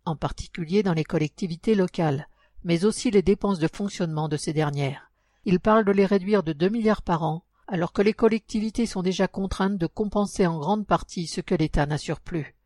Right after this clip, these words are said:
Loin de Macron l'idée de critiquer les capitalistes du cac quarante. Au contraire, il créerait des emplois comme Renault, P S A, B N P Paribas ou Sanofi sans doute, qui accumulent les milliards de profits et en trois ans ont créé plus de dix mille chômeurs.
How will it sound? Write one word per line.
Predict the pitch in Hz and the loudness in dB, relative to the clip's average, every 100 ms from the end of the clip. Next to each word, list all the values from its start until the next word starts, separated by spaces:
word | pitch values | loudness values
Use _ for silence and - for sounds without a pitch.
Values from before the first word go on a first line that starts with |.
| _ _ _ - | _ _ _ -6
Loin | 170 190 | -2 2
de | 180 | 2
Macron | 170 170 254 254 | 2 0 -2 0
l'idée | 220 220 | 0 0
de | 180 | -2
critiquer | - 196 - 180 269 | -2 -6 -4 -2 0
les | 202 | 0
capitalistes | - 180 185 - 180 233 - 208 | 0 -2 -2 0 2 2 -2 -4
du | 185 | 0
cac | 196 185 | 2 0
quarante. | - 185 170 160 - - | 2 0 2 -2 -4 -6
Au | 202 | -6
contraire, | - 208 - 262 214 156 - - | -4 -6 -2 2 4 2 -4 -6
il | 196 | -6
créerait | - 247 240 262 | 0 0 4 2
des | 262 247 | 2 -2
emplois | 262 - 170 156 - | -4 -2 0 0 0
comme | 160 151 | -6 0
Renault, | 175 202 175 170 | 0 2 -2 -2
P | 170 175 | -2 0
S | 202 - | 0 0
A, | 175 | 0
B | 175 165 | 2 0
N | 165 | 0
P | 160 175 | 0 -2
Paribas | - 165 202 185 165 | 0 0 2 2 2
ou | 160 | 0
Sanofi | - 160 214 - 269 | -6 -4 -4 -2 -6
sans | 233 - 165 | -4 -6 -4
doute, | 160 - - - | -4 -6 -18 2
qui | 208 | 4
accumulent | 220 - 233 226 | 4 0 -2 2
les | 185 | 4
milliards | 165 190 269 254 220 | 2 0 2 2 2
de | 214 | 0
profits | 190 180 - 165 - _ | 0 -2 -4 -6 -8 _
et | 170 | -2
en | 165 | 0
trois | - 185 175 175 | -2 0 2 4
ans | 185 - | 2 0
ont | 185 | -8
créé | 185 - 190 202 247 _ _ | -4 2 4 4 2 _ _
plus | - 160 | -10 -2
de | 165 | -2
dix | 151 180 185 | -4 -6 -4
mille | 180 | -2
chômeurs. | - 208 180 156 165 - | -2 -2 0 -2 -4 -12